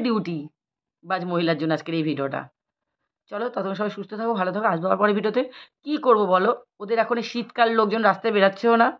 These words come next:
ওদের ভিক্ষেও দিচ্ছে না, তাই আমরাই না একটু ভিক্ষে দিই। কারণ শীতকালে দেখবা মানুষজন একটু রাস্তায় কম বেরায়, ওরা যে বাটি নিয়ে বসবে সেখানে তো লোকে ভিক্ষে কম পাবে, শীতকালে কিন্তু ভিখারি ভিক্ষে কম পায়। তো ওরা সোশ্যাল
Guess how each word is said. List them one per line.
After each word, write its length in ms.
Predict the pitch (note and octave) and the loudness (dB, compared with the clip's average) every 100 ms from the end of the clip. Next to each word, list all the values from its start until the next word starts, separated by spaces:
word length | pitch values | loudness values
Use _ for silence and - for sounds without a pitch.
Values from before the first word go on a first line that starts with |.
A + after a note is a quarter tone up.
| _ _ _ - | _ _ _ -12
ওদের 120 | G3 F3 | -10 -6
ভিক্ষেও 360 | G#3+ - C#4+ C4+ G3 | -8 -6 -6 -4 -4
দিচ্ছে 260 | - - C#3+ | -6 -6 -6
না, 80 | C3 A#2+ _ _ _ _ _ - | -6 -10 _ _ _ _ _ -6
তাই 80 | A3+ A3 | 2 2
আমরাই 260 | G#3+ A#3+ B3+ | 4 4 4
না 40 | A#3+ | 2
একটু 120 | B3 F#3+ | 0 -2
ভিক্ষে 280 | G3+ - G#3+ | -2 -2 -4
দিই। 140 | F#3+ A3 _ _ _ _ _ - | -4 -6 _ _ _ _ _ -6
কারণ 160 | A3+ A#3+ A3 - | -4 -4 -8 -8
শীতকালে 360 | B3+ C4 C4 B3+ | -6 0 2 6
দেখবা 140 | C4 | 6
মানুষজন 240 | A#3 A#3 A#3+ | 6 4 -2
একটু 120 | G3+ A#3 | 4 4
রাস্তায় 260 | G3 A#3+ A3+ | 4 0 4
কম 120 | G3+ G#3+ | 4 4
বেরায়, 220 | G3 F#3+ F#3+ | 6 4 2
ওরা 100 | A3 A3+ | -4 -2
যে 40 | G#3+ | 2
বাটি 180 | F#3+ A3+ | 2 2
নিয়ে 120 | A#3+ A#3 | 2 6
বসবে 200 | A#3 A3 A3 | 6 6 2
সেখানে 180 | A3+ A#3 | 2 2
তো 60 | A#3+ | 2
লোকে 120 | A#3+ | 0
ভিক্ষে 180 | B3 C4+ C4+ | -2 2 4
কম 80 | B3+ G#3 | 6 6
পাবে, 140 | E3 D#3+ | 4 0
শীতকালে 260 | G#3 - A#3 | -4 -2 0
কিন্তু 140 | A#3 A3 | 0 0
ভিখারি 200 | G#3+ G#3+ | 2 4
ভিক্ষে 180 | F3+ F3 D3 | 2 2 0
কম 80 | D3 | 0
পায়। 140 | C3 C3+ _ _ _ _ _ _ _ _ _ _ - | -2 -6 _ _ _ _ _ _ _ _ _ _ -16
তো 40 | G#3+ _ _ _ | -16 _ _ _
ওরা 220 | G#3 A#3+ D#4 F#4+ _ _ _ _ _ _ - | -4 2 2 0 _ _ _ _ _ _ -14
সোশ্যাল 220 | A#3 C#4 | 0 2